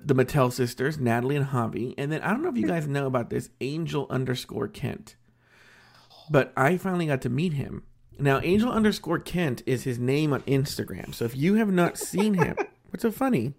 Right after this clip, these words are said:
Speaker 2: Sorry, I just Googled head of Barbie. <laughs> <laughs> I don't know why I'm shocked, but I'm just looking at a bunch of Barbie heads right now. Go on, Angel Kent.
Speaker 1: Um, Angel Kent, eh, is his name, but it's Angel underscore Kent on Instagram.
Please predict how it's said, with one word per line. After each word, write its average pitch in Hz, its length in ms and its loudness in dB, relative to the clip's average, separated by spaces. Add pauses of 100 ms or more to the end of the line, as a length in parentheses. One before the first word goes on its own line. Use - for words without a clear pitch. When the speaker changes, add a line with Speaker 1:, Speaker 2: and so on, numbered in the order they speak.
(1400)
Speaker 2:
Sorry, - 240 -8 (560)
I - 140 2
just 170 200 0
Googled 131 380 0
head 117 120 4
of 117 180 -2
Barbie. 165 720 0
<laughs> - 0 - (240)
<laughs> - 240 -12
I 196 80 8
don't 214 280 6
know 214 100 6
why 147 180 2
I'm 135 100 -2
shocked, 123 300 -2
but 117 100 -2
I'm 127 80 2
just 139 160 -2
looking 135 220 -2
at 113 60 -4
a 117 60 -4
bunch 123 280 -4
of 107 160 -4
Barbie 104 320 -4
heads 98 200 -10
right 107 120 -10
now. 101 140 -12 (480)
Go 156 160 2
on, 104 260 2
Angel 147 340 0
Kent. - 560 -6 (600)
Speaker 1:
Um, 123 600 6 (640)
Angel 190 400 0
Kent, 160 500 -4 (680)
eh, 143 160 0
is 127 240 0
his 120 60 -6
name, 113 240 0
but 117 100 2
it's 110 160 -6
Angel 156 340 -2
underscore 143 440 0
Kent - 240 -6
on - 80 -10
Instagram. 90 680 -8